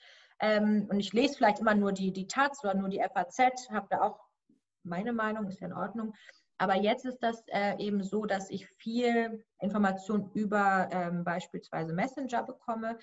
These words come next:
aber auch durch Targeting auf, ähm, Facebook oder Twitter, dass ich eben weniger eine ganze Zeitung lese, sondern immer vereinzelte Art-, Artikel und, ähm,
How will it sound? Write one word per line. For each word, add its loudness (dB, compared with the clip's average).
aber 4
auch 0
durch -6
Targeting 0
auf, -2
ähm, 0
Facebook -4
oder -2
Twitter, -6
dass -4
ich -12
eben -6
weniger 4
eine 4
ganze -2
Zeitung -2
lese, -2
sondern -2
immer 0
vereinzelte -4
Art-, -6
Artikel 0
und, 4
ähm, 4